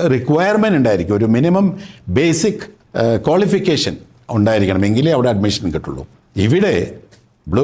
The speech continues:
വേവ്സ് മറൈൻ അക്കാദമിയിൽ, ഏ, professional diploma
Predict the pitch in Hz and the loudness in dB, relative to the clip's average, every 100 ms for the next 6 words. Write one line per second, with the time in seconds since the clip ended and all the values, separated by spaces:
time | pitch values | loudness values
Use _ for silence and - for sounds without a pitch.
0 | 143 143 147 - - - _ 101 101 107 | 2 2 -2 -6 -10 -20 _ -2 0 2
1 | 101 92 87 80 73 71 82 165 - - | 0 0 -2 -4 -4 -4 -2 -4 -6 -20
2 | - _ - 85 123 143 156 214 180 147 | -20 _ -4 -2 0 0 0 0 0 0
3 | 131 117 | 2 2